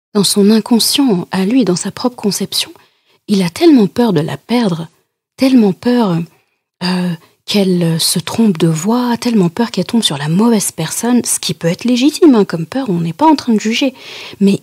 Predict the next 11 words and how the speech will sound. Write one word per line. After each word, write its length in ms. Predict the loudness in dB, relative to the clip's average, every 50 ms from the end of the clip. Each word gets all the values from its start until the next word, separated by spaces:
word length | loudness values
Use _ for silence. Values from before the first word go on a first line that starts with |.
| -6 -8
il 160 | -6 -4 -4
est 140 | -6 -6 _
tellement 540 | -8 -6 0 2 4 6 6 4 2 0 -2 -6 _ _ _ _ _ _ _ _ _
manoir 720 | -4 -2 0 0 2 2 2 4 4 6 4 4 2 0 -6 -8 _ _ _ _ _ _ _
dans 200 | -8 -6 -6 -6
tout 160 | -6 -8 -8
ça, 220 | -6 -4 -4 -4 -6 -6 _ _ _ _ _ _ _
il 140 | -4 -4 -4
a 40 |
tellement 360 | -6 -4 0 2 2 2 2 0
peur 420 | -2 -6 -8 -6 -6 -6 -10 -12